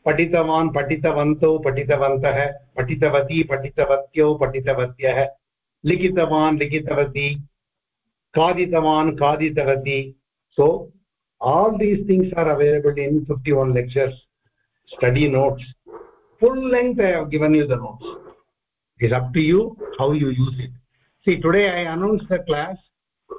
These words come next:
How many of you have come today? Only five people have come. Okay?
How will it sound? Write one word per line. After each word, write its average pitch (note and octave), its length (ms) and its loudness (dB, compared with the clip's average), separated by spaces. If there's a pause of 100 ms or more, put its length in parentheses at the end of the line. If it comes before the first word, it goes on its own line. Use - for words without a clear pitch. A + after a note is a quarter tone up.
(720)
How G3 140 4
many G#3+ 240 4
of E3+ 180 -2
you E3+ 120 4
have C#3+ 160 0
come D3+ 220 -2
today? D3+ 340 0 (240)
Only C#3+ 300 -2
five C3+ 260 -2
people C3+ 320 0
have G#2+ 180 -2
come. - 180 -20 (920)
Okay? F#3 360 0